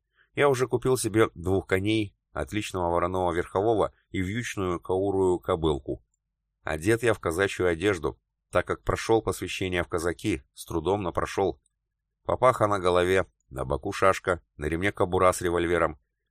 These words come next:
в чехле справа у седла берданка второй модели — С другой стороны, в оружейном чехле винчестер восемнадцать семьдесят три. Семнадцатизарядное оружие. В данный момент под присмотром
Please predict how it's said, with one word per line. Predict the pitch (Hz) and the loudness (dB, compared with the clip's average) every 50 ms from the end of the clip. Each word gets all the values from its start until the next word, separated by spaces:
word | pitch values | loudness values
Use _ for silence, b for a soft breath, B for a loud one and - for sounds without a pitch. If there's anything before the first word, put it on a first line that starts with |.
| _ _ | _ _
в | _ | _
чехле | - - 92 - - 101 101 | -4 -4 -4 0 0 0 0
справа | - - - 101 101 101 98 95 - | 0 2 4 6 6 6 6 4 2
у | - 92 | 0 -2
седла | - - 85 82 92 101 104 98 | -6 -6 -6 -2 2 2 2 2
берданка | 76 80 90 85 80 90 92 90 82 - 87 | 2 0 -2 0 2 4 2 2 2 -2 -6
второй | - - - 85 87 87 | -4 -2 0 0 2 0
модели — | 82 85 82 85 98 95 92 87 80 76 _ _ _ _ _ _ _ | 0 -2 -2 0 0 2 2 0 -2 -4 _ _ _ _ _ _ _
С | 82 76 | -10 -6
другой | 85 92 98 101 127 123 113 | -4 -2 2 2 2 2 2
стороны, | - 113 107 110 107 110 110 107 | 2 2 2 2 2 0 0 2
в | 95 | 2
оружейном | 90 90 87 82 92 95 90 90 82 | 2 2 2 2 0 0 0 0 -4
чехле | - - 87 - - 104 107 110 107 | -6 -8 -8 -4 -2 0 2 2 0
винчестер | 98 82 82 90 82 - - 101 98 - - 90 82 | 0 -2 -4 -4 -4 -4 -4 -4 -2 -2 -2 -2 0
восемнадцать | 82 78 - 85 85 90 90 85 - 80 | -2 -2 -4 -4 -2 -2 -2 -2 -4 -6
семьдесят | - - 82 80 76 - 82 76 - | -6 -6 -6 -6 -6 -6 -6 -6 -4
три. | 78 78 76 73 - _ _ _ _ _ _ _ _ _ _ | -4 -4 -4 -6 -8 _ _ _ _ _ _ _ _ _ _
Семнадцатизарядное | - - - 101 110 120 123 123 - - - 110 104 98 104 107 110 107 95 101 101 101 | -10 -8 -6 -4 0 0 0 0 0 -2 -4 -4 -2 0 2 4 4 4 2 2 0 0
оружие. | 101 104 101 85 78 71 62 60 - _ _ _ _ _ _ | 2 0 0 0 0 -2 -2 -4 -8 _ _ _ _ _ _
В | 73 78 | -6 0
данный | 80 104 104 98 95 92 | 2 2 2 2 0 -2
момент | 92 95 98 107 110 101 - | -2 -2 -2 -2 -2 -2 -2
под | - 85 - | -4 -4 -4
присмотром | - 87 - 98 101 95 95 92 90 - | -4 -6 -4 -4 -4 -2 -2 -2 -2 -4